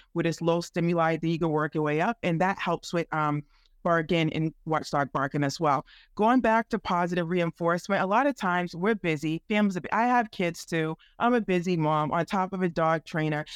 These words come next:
but we always wanna ensure that we reward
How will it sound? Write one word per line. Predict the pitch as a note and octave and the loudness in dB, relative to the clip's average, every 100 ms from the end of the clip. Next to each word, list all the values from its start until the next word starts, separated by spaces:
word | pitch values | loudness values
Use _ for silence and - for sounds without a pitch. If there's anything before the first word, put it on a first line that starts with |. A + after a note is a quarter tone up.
| - - | -10 -2
but | G3+ | 0
we | A3 - | 0 0
always | A#3 C4+ C4+ C4+ G3+ | 0 2 2 0 0
wanna | G#3+ G3+ - - | 0 0 -2 -2
ensure | F#3+ F3 - F#3+ E3+ D#3 - - | 0 -2 -2 0 2 0 -2 -2
that | E3 E3 D3 - _ - | 0 2 0 -6 _ -2
we | G3+ | -2
reward | F#3+ F3+ E3+ F#3 F#3 | 0 -2 2 2 2